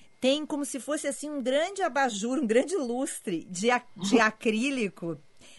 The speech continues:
Speaker 1: transparente, e as pessoas ficam ali naquele, sabe, com aquilo na cabeça, assim, muito estranho aquilo ali, né, Eduardo? Mas eu queria que tu falasse um pouco, assim, do que que tá surgindo aí no mundo e de como a arquitetura vai poder ajudar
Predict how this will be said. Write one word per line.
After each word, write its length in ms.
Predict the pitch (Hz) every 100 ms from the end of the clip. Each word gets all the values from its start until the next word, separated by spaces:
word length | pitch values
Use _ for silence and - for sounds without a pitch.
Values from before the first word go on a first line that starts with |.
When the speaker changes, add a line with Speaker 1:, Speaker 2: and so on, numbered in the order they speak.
| 196
Speaker 1:
transparente, 1000 | 240 247 269 - 254 240 226 247 277 -
e 40 |
as 120 | 233 226
pessoas 360 | 247 - 247
ficam 260 | 269 254 262
ali 280 | 269 240 247
naquele, 560 | 277 240 262 269 247 - - - -
sabe, 300 | - 202 269
com 60 | 277
aquilo 360 | 226 240 240 247
na 120 | 220
cabeça, 600 | 214 156 180 196 240 202
assim, 220 | - 214
muito 320 | 220 269 349
estranho 720 | 330 - - 254 254 269 254
aquilo 280 | 196 180 208
ali, 280 | 208 196 214
né, 180 | 208 185
Eduardo? 500 | 196 196 185 185 180 - - - - - - - 262 233
Mas 220 | 240 233 233
eu 100 | 262
queria 240 | 277 277
que 80 | 294
tu 80 | 339
falasse 540 | - 330 320 320 311
um 80 | 269
pouco, 380 | 233 240 226 220
assim, 220 | 214 226
do 100 | 220
que 140 | 202 240
que 80 | -
tá 180 | 277 269
surgindo 800 | - 240 190 175 214 226 220
aí 160 | 202 196
no 120 | 202
mundo 360 | 196 185 190 214
e 40 |
de 140 | 202 220
como 360 | - 214 294
a 60 | 415
arquitetura 580 | - - 262 196 214 220
vai 160 | 214
poder 300 | 202 202 185
ajudar 580 | 190 202 262 311 285 285